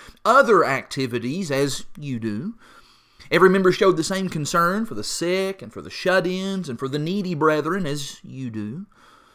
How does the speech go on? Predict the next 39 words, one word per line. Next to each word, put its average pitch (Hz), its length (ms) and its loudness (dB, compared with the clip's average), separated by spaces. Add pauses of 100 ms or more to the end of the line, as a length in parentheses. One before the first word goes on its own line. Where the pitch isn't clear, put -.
(360)
All 214 180 8
of 196 80 4
them 190 160 4
demonstrated 196 560 2
the 175 80 0
same 190 300 -2
level 180 320 0
of 156 100 -6
desire 151 520 0
to 117 120 -8
reach 127 340 0
lost 156 380 2
souls 180 480 0
and 107 100 -6
to 135 60 -8
strengthen 160 580 -2
the 143 80 2
weak 139 380 -4
as 139 160 -2
you 135 200 -8
do. 127 340 -10 (840)
Each 214 220 -2
member 214 280 2
had 202 140 0
the 208 80 0
same 226 240 -2
amount 214 280 -2
of 175 80 -2
love 180 420 6
for 151 80 -2
God 139 560 4
and 110 140 -8
love 170 340 4
for 180 100 0
one 165 220 0
another 120 540 -2
as 139 240 -8
you 160 180 -10
do. 95 220 -14